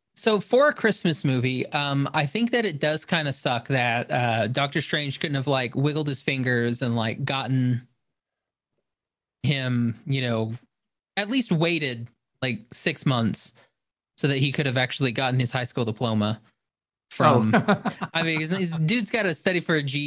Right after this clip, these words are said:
Speaker 1: E D, and it's like, "Oh, that sucks. I'm sorry, Peter."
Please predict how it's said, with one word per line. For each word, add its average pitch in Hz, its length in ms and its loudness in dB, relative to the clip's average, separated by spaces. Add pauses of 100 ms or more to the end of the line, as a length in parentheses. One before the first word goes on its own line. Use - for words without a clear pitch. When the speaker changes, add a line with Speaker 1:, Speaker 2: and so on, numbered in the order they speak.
Speaker 1:
E 127 40 -2
D, 156 420 2
and 135 100 -2
it's 127 160 -4
like, 120 240 2 (100)
"Oh, 131 80 0
that 135 180 0
sucks. 110 440 -2
I'm 151 100 2
sorry, 113 240 2
Peter." 123 340 -2